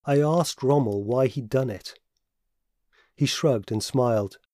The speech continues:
and wouldn't be drawn. Maybe it was that,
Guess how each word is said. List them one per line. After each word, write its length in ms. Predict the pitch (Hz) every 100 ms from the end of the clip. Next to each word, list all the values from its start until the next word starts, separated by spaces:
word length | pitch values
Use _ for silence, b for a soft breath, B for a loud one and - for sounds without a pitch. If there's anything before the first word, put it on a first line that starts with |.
| _ -
and 140 | 147
wouldn't 240 | 160 135
be 100 | 117
drawn. 460 | 107 131 135 107 92 _ _ _ _ _ _ _ _ _ _ _ _ -
Maybe 480 | 127 151 170 202 -
it 140 | 156 147
was 140 | 127
that, 220 | 143 135